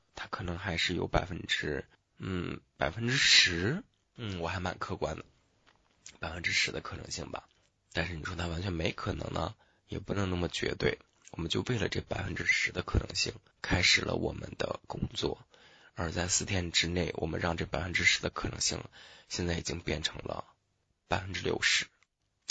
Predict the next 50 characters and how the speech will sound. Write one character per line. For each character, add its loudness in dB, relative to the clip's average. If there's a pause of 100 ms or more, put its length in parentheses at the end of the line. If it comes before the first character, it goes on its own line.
(120)
而 0
在 0 (540)
我 2
即 0
将 2
睁 0
眼 -2
的 -12
这 -2
第 -2
五 -6
天， -6
很 -4
有 -2
可 -2
能 -8
这 -8
件 -4
事 4
情 -4
会 -4
变 -2
成 -2 (560)
百 6
分 -6
之 2
八 2
十， 4 (580)
我 -6
自 0
己 2
都 0
觉 -4
得 -4 (160)
非 -2
常 -2
离 -10
谱。 8 (640)
可 4
以 0
说 2
几 0
个 -2
细 4
节 0
吧， 0
这 2
样 -4
的 -2
话 -2